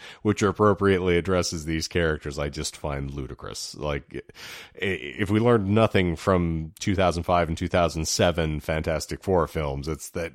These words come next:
you're not really batting with great stuff here. And you can't blame it on the actors, 'cause a lot of those folks went on to depict other characters in other Marvel franchises and are doing swimmingly well. So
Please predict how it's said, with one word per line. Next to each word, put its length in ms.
you're 240
not 380
really 340
batting 520
with 200
great 300
stuff 400
here. 320
And 100
you 60
can't 240
blame 240
it 40
on 140
the 140
actors, 500
'cause 160
a 60
lot 200
of 120
those 200
folks 300
went 220
on 300
to 260
depict 340
other 240
characters 760
in 500
other 360
Marvel 460
franchises 800
and 160
are 220
doing 320
swimmingly 500
well. 560
So 880